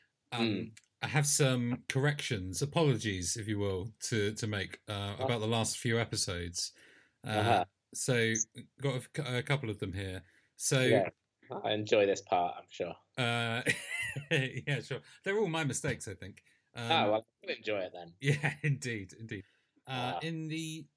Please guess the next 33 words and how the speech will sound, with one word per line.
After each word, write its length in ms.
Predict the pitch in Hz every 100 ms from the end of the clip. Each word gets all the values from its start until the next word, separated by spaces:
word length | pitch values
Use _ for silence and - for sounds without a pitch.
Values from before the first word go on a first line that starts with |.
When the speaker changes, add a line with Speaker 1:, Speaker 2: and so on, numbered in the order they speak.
| -
Speaker 1:
in 120 | 160
the 80 | 160
Chinese 500 | 147 170 160 156 143
restaurant, 400 | 165 143 123 110
we 120 | 120
say 180 | 120 127 113
that 220 | 120 -
Plan 320 | - 127 117 120
Nine 420 | 123 113 107 101
is 140 | 104 120
one 120 | 110
of 60 | 110
the 80 |
first, 480 | - 120 113 - - _ _ _ _
like, 180 | 117 110
made-up 500 | 117 113 110 110 _ -
movies, 760 | 113 113 101 90 90 - - _
um, 440 | 113 98 92 87 90 _ _ _ _ _ _ 113
uh, 140 | 98
that 120 | 98
we 80 | 101
see 420 | 98 - 101 95 98
in 80 | 98
Seinfeld. 440 | 110 98 98 101 _ _ -
It's 160 | 127
not 200 | 165 180
a 40 | 123
made-up 320 | 107 98 107
movie; 300 | 104 95 92
it's 140 | 92 113
a 40 |
real 260 | 113 139 104
movie. 420 | 98 87 87